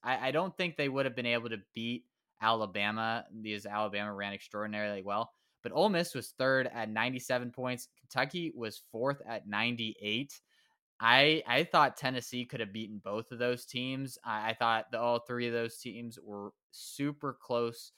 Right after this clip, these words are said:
uh, in terms of what they were gonna do at S E Cs. So really disappointing to see, uh, Tennessee not run well. I thought it was good to see Kentucky, um, put in a solid performance. Jenna Gearing has been amazing for them all year and finished second.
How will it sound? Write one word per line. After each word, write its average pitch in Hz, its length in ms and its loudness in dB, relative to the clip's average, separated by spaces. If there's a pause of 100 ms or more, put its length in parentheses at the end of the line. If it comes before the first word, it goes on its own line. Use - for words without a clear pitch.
(320)
uh, 101 420 2
in 107 140 -8
terms 110 420 -6
of 104 160 -6
what 107 280 -2
they 104 260 -2
were 101 160 -8
gonna 104 160 -4
do 107 240 -4
at 104 140 -2
S 107 240 -6
E 104 80 -8
Cs. 117 560 -6 (400)
So 117 260 2
really 170 320 2
disappointing 143 460 -4
to 120 40 -8
see, 123 460 -4 (180)
uh, 104 420 0 (140)
Tennessee 131 400 -4
not 143 240 2
run 139 220 0
well. 135 340 4
I 117 120 -4
thought 123 240 0
it 123 80 -2
was 113 160 -8
good 127 240 -4
to 117 80 -10
see 117 400 -8
Kentucky, 139 720 -4 (240)
um, 101 400 -2 (100)
put 120 140 -4
in 120 140 -2
a 104 260 -4
solid 117 460 0
performance. 120 420 -6
Jenna 113 260 -4
Gearing 110 460 -6 (340)
has 107 200 -6
been 107 280 -4 (120)
amazing 104 560 -6
for 131 100 -10
them 120 200 -2
all 113 140 0
year 113 220 -6
and 113 100 -10
finished 104 380 -10
second. 135 400 -8